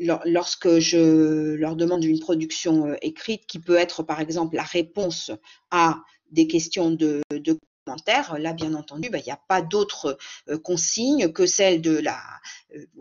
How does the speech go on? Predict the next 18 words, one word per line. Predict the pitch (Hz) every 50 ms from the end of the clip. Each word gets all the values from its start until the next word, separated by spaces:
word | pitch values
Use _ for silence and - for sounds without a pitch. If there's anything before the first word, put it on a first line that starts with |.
| 147 -
le | 185 180 202
nombre | 202 196 185 180 165 185 175
de, | 160 165 156 156 156 151 151 151 156
le | 170 180
nombre | 180 170 170 160 170 160
de | 156 156 147
mots, | 156 185 233 277 285
le | 269 208
respect | 165 165 180 165 - - - 175 165
de | 147
la, | 147 147 151 151 147
de | 156 160
la | 156 156 156
consigne | 151 - 151 165 160 - - 247 294 330 370 359 320 - - - - - _
et, | - 185 190 208 226 233 240 226
euh, | 185 170
la | 165 175
justification, | 170 - 202 180 - - 185 175 - - 160 - 165 160 160 - - - 202 214 233